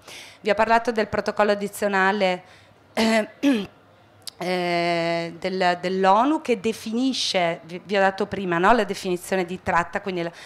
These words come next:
la vittima di tratta è una persona che è stata reclutata, trasportata e, e viene sfruttata nel territorio e, e le forme sono queste che vi ho detto. Che cosa ha diri-, di che cosa ha diritto la persona vittima di tratta? Ha diritto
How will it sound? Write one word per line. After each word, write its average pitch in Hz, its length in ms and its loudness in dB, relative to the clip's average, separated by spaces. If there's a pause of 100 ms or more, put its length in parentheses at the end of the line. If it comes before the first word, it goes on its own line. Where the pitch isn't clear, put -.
la 202 100 0
vittima 202 320 -4
di 262 140 -2
tratta 214 320 -2
è 202 40 -2
una 190 120 -4
persona 190 340 -8
che 190 100 -8
è 180 40 -6
stata 180 280 -8 (260)
reclutata, 208 760 0
trasportata 185 1000 -2 (420)
e, 175 440 0
e 175 220 -2
viene 175 400 -2
sfruttata 180 760 -2
nel 175 200 -4
territorio 226 920 2 (800)
e, 208 260 -2
e 220 100 2
le 233 80 0
forme 196 460 0
sono 196 260 -4
queste 180 340 -4
che 170 120 -10
vi 165 80 -4
ho 160 80 -2
detto. 143 320 -12 (600)
Che - 220 -4
cosa 262 400 6
ha 220 60 6
diri-, 196 420 -8
di 214 100 -8
che 220 200 -2
cosa 240 300 6
ha 208 40 4
diritto 175 800 -2
la 190 160 2
persona 190 720 2
vittima 180 500 -4
di 175 160 -6
tratta? 175 380 -2
Ha - 40 0
diritto 233 760 -2